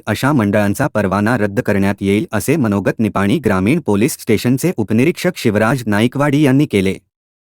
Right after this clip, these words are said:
कोगनोळी तालुका निपाणी येथे गणेश मंडळ पदाधिकाऱ्यांच्या बैठकीत ते बोलत होते.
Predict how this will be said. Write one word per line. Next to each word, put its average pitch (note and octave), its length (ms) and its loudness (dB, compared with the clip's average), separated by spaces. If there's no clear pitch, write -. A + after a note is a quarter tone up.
कोगनोळी G3+ 560 4
तालुका A#2 360 2
निपाणी A2+ 440 2
येथे A2 280 2
गणेश A2 400 0
मंडळ G2+ 380 4
पदाधिकाऱ्यांच्या G#2+ 800 0
बैठकीत G#2+ 480 -2
ते F3+ 100 2
बोलत G#2 300 2
होते. G2 300 -4